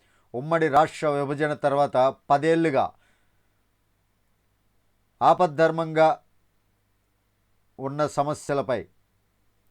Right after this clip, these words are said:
అపరిష్కృతంగా, సారీ, పదేళ్లుగా అపరిష్కృతంగా ఉన్న సమస్యలపై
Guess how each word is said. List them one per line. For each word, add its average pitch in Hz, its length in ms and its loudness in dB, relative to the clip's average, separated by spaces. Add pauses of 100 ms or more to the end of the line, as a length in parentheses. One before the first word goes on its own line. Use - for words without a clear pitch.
(920)
అపరిష్కృతంగా, 139 840 -4
సారీ, 113 320 -4 (500)
పదేళ్లుగా 147 760 4 (160)
అపరిష్కృతంగా 165 1000 0
ఉన్న 156 260 -2
సమస్యలపై 147 880 -4